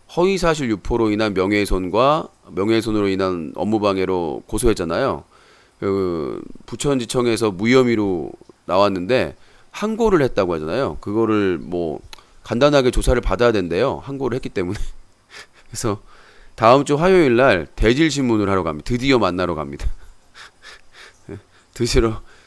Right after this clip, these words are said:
드디어, 드디어 만나러 갑니다. 음, 드디어 그렇게 뭐 예전에 초기 사건, 그때 취재하려고 이 년 전인가? 재작년에, 하여튼 그렇게 노력해도 연락이 안 됐던데, 실제로, 실제로. 그래서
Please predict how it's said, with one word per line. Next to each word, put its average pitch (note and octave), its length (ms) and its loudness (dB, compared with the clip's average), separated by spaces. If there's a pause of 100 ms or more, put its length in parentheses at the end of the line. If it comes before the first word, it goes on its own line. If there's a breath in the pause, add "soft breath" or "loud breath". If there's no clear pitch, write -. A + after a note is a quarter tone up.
(120)
드디어, B2+ 640 4 (540 soft breath)
드디어 C#3 480 2
만나러 F#2+ 360 2
갑니다. D2 480 -8 (200)
음, - 120 -20 (420)
드디어 A#2 680 2 (120)
그렇게 E3 520 2
뭐 C3 380 2 (400 soft breath)
예전에 A#2+ 680 2 (300)
초기 E3+ 360 -2
사건, - 340 -4
그때 G2+ 720 2 (760)
취재하려고 A#2+ 880 2
이 G2+ 100 -4
년 A#2+ 200 2
전인가? G2+ 540 -2 (720 soft breath)
재작년에, A2+ 400 -10
하여튼 A2 500 -8
그렇게 C#3+ 240 0
노력해도 A#2+ 480 2
연락이 A2+ 260 2
안 G2 140 0
됐던데, G2 680 -2
실제로, D#3 460 -4
실제로. F#2+ 560 -4
그래서 F#2 340 -2